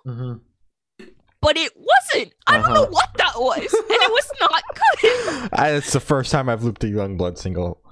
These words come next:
Speaker 2: Exact-,
Speaker 1: Lori.
Speaker 2: well, Obey.
Speaker 1: Obey. Well, Obey I don't count because Obey I gave a shit about because of Bring Me the Horizon.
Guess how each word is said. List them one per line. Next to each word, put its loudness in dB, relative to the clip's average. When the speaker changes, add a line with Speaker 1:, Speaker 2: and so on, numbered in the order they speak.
Speaker 2:
Exact-, -16
Speaker 1:
Lori. -2
Speaker 2:
well, 0
Obey. -4
Speaker 1:
Obey. -4
Well, -4
Obey -4
I -4
don't -6
count -10
because -6
Obey -4
I -4
gave -4
a -6
shit -6
about -2
because -4
of -10
Bring -6
Me -8
the -10
Horizon. -10